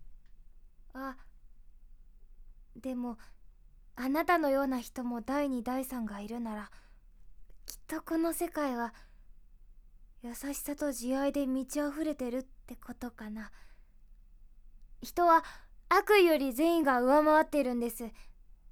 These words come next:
この前漫画で読みました。僕も同感です。善意の方が強いからこそ、僕も今、幸せですから。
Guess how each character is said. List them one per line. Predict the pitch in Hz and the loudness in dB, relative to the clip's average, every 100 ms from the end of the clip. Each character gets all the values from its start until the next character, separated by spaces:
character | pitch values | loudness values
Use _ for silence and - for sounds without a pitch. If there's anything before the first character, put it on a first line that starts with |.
| - - | -10 2
こ | 311 | 4
の | 311 | 6
前 | 302 302 | 6 6
漫 | 285 262 277 | 6 2 4
画 | 285 262 | 4 6
で | 285 | 6
読 | 285 | 6
み | 269 294 | 4 4
ま | 285 285 | 4 2
し | - | -2
た。 | 226 - - - - - - - - - - - | -6 -6 -20 -20 -20 -20 -20 -20 -20 -20 -20 0
僕 | 294 294 269 | 0 2 2
も | 240 226 | 2 2
同 | 269 269 | 2 4
感 | 262 247 | 2 2
で | 247 | 0
す。 | 226 - - - - - - - | -4 -14 -20 -20 -20 -20 -20 -10
善 | 233 320 320 | 2 4 4
意 | |
の | 277 240 | 2 0
方 | 262 254 | -2 -2
が | 240 | -2
強 | 233 - 277 302 | -6 -2 4 4
い | 294 | 4
か | 269 | -2
ら | 247 240 | -2 -4
こ | - 285 | -4 -4
そ、 | 269 247 - - - - - - - - - - - - - - - - | -2 -4 -10 -20 -20 -20 -20 -20 -20 -20 -20 -16 -14 -12 -14 -18 -20 -12
僕 | 277 - 311 | -12 -8 -6
も | 269 247 | -4 -4
今、 | 247 233 220 - - - - - - - - - - - - - - - - - - - | -4 -8 -12 -12 -18 -20 -20 -20 -20 -20 -20 -20 -20 -20 -20 -20 -20 -20 -18 -20 -20 -18
幸 | - - 254 254 262 269 | -18 -10 -8 -6 -6 -6
せ | - 277 | -4 -2
で | 269 | -2
す | 254 | -6
か | - | -10
ら。 | 233 | -12